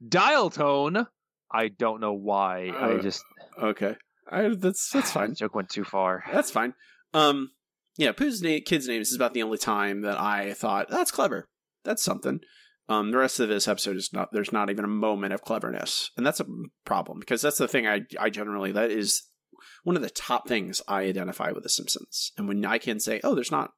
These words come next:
Speaker 2: it's not clever at all. This is, this is just p-, punch you in the face over and over again, um, uh, with ham-fisted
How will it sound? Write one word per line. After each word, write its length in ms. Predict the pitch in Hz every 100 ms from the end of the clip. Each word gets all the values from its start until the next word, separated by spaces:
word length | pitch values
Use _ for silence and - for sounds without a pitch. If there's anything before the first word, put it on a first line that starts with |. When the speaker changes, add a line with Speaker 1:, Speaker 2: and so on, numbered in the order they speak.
| _
Speaker 2:
it's 180 | - -
not 140 | - -
clever 280 | 143 107
at 60 | 92
all. 300 | 165 - - _ _ - -
This 160 | 107
is, 300 | 117 104 - - - - - _ -
this 160 | -
is 100 | 220
just 280 | 190 156 - _ _ _ -
p-, 80 | - -
punch 360 | 131 139 -
you 220 | 185 185
in 140 | 151 131
the 80 | 117
face 360 | - 113 -
over 240 | 120 113 107
and 80 | 104
over 260 | 104 92 90
again, 360 | - 95 - - _ _ _ _
um, 460 | 117 104 95 92 - -
uh, 120 | 95 - _ -
with 300 | 214 196 196 - - - - -
ham-fisted 1300 | - 120 113 107 - 110 - 113 101 95 95 92